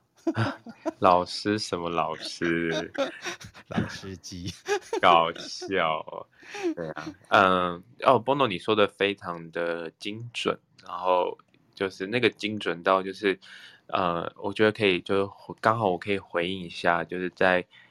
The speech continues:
Speaker 1: 问卷调查表，也许是现在在，在台上的我们的这些的听众，大家也许也有同样的问题，就是说，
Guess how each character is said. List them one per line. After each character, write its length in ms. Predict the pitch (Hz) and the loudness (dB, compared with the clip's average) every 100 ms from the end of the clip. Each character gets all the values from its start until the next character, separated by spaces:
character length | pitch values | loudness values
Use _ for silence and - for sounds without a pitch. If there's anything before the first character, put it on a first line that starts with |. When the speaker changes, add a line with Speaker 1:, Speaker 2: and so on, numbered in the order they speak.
| _ _ | _ _
Speaker 1:
问 180 | 107 | 0
卷 140 | 98 101 | 2 2
调 160 | 101 | 2
查 180 | 90 82 | 0 -4
表， 160 | 82 82 | -2 -2
也 120 | 90 | -2
许 160 | - 90 | -4 -6
是 120 | 98 | -4
现 160 | 92 92 | 0 0
在 120 | 90 | 0
在， 440 | 87 92 90 87 85 _ _ | 2 2 4 -2 -8 _ _
在 120 | - 95 | -2 -2
台 160 | 87 | -2
上 260 | 87 92 90 | -2 -4 -2
的 380 | 87 82 82 - | -4 -4 -4 -10
我 100 | - | -12
们 180 | 85 82 | -14 -8
的 300 | 87 85 82 | -4 -4 -4
这 120 | - | -6
些 260 | 90 90 90 | -4 -4 -4
的 140 | - | -4
听 220 | 87 110 113 | -6 -8 2
众， 200 | 110 98 - - - - - - | 2 2 -6 -18 -12 -8 -8 -4
大 120 | - 101 | 0 2
家 220 | 95 95 | 2 2
也 120 | 92 | -2
许 200 | - 90 | -6 -8
也 60 | 87 | -4
有 120 | 87 | -4
同 240 | - 87 | -6 -6
样 160 | 92 90 | -4 -4
的 80 | 87 | -2
问 140 | 87 | -4
题， 100 | 85 | -6
就 140 | 87 | -6
是 60 | 92 | -4
说， 400 | 95 90 87 | 0 2 2